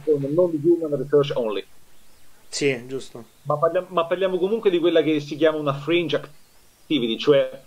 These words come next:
Speaker 1: eh, stai proprio lì, lì a confine, non c'è una vera le-, una vera legittimità nel comprarli o che possono essere presi al supermercato o presi a un qualsiasi Holland and Bar.
Speaker 2: Ma,
Speaker 1: Che
Speaker 2: eh,
Speaker 1: è un
Speaker 2: ragazzi, i, i
Speaker 1: che è una
Speaker 2: sarm
Speaker 1: cosa
Speaker 2: peraltro al
Speaker 1: che
Speaker 2: momento sono farmaci non ancora usciti.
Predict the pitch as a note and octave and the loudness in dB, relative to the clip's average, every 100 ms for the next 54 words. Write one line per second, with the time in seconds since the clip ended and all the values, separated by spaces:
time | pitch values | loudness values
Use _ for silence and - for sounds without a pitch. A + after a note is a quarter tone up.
0 | - - - C#3+ C#3+ D3 D#3+ D3+ E3+ E3+ | -20 -20 -4 2 2 2 2 4 2 2
1 | D#3+ D#3 D3+ D3 C#3+ C#3+ D#3 A#2+ A2 B2+ | 2 2 2 0 -6 0 0 0 0 0
2 | B2+ - E3 C3+ B2+ A#2+ A2+ A2 C#3 C#3 | 0 4 4 2 -2 -2 0 0 0 2
3 | B2+ B2 C#3 B2+ B2 C#3 B2+ B2+ B2+ B2+ | 2 0 -4 -2 2 2 2 -2 -8 -12
4 | B2 A#2 C3 A#2+ A#2+ A2+ A2 - A2 A#2+ | -6 2 2 2 -2 0 -2 -4 0 2
5 | B2+ B2 A#2 A2+ A#2 A2 A#2 B2 A2 A#2+ | 2 0 -2 -2 -2 -2 -2 -2 -4 -4
6 | A2+ A#2+ A#2 A#2 - A2+ G#2+ - C3 C3 | -2 0 0 0 0 0 0 0 0 0
7 | B2 A2 B2 A2+ A#2 G#2+ _ - - - | -4 -6 -4 -2 -4 -6 _ -20 -10 -4
8 | A#2 A#2 A#2 A#2 A2 C3 B2 B2+ A#2+ A#2 | -4 -4 -2 -2 2 0 4 2 2 -4
9 | A2 A2 A2+ G#2+ G2+ - D3 D3+ D#3 E3 | -2 2 2 2 -2 2 6 8 10 10
10 | D3+ - D3 D3 D#3 F#3+ D3+ F3+ F#3+ G3+ | 8 6 2 0 -2 -2 4 8 10 10
11 | F3+ C#3+ D3+ D#3+ E3 D3+ C#3+ C#3 C#3+ D#3 | 8 6 8 10 8 8 6 8 6 6
12 | E3+ F#3 F#3 C3 B2+ D#3 D3 C#3+ C3 - | 2 2 0 0 2 4 4 2 -2 -2
13 | C3+ C3+ C3 B2+ D#3+ C3 - - C#3 A#2 | -2 0 -2 -2 0 2 0 -6 -8 -8
14 | A#2 | -8